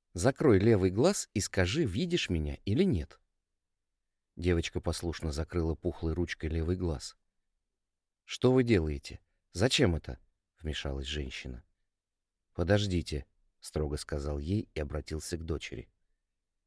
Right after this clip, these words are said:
"Ну что, Машенька, видишь меня?" Девочка отрицательно мотнула головой. "Плохо". Я так и думал. Я погладил девочку по голове,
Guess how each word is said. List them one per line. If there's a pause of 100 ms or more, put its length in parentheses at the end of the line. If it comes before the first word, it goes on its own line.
(500)
"Ну
что,
Машенька, (240)
видишь
меня?" (1300)
Девочка
отрицательно
мотнула
головой. (880)
"Плохо". (1120)
Я
так
и
думал. (1040)
Я
погладил
девочку
по
голове,